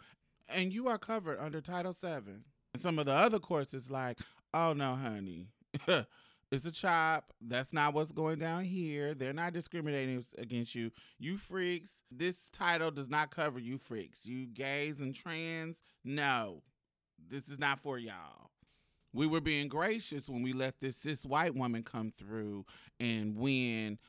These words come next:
against the good white men in the corporation.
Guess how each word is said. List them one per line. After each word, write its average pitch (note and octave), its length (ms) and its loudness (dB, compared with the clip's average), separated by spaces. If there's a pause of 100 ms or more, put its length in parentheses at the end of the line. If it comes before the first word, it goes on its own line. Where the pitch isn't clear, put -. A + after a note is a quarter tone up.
(180)
against A2+ 400 -4
the A#2 60 -10
good A2 360 -2 (460)
white A2 320 0
men F2 280 -8 (600)
in A#2+ 120 0
the G#2+ 60 -6
corporation. F2+ 840 -10